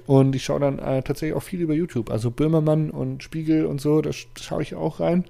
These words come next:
Ähm, und das ist das Problem, weil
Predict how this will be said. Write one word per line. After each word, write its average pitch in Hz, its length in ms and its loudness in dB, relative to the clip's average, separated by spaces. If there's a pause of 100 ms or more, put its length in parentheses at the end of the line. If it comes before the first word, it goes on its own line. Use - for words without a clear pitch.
(600)
Ähm, 143 460 0
und 135 200 -4
das 143 120 -4
ist - 80 -12
das - 40 -16
Problem, 139 480 4
weil 131 300 6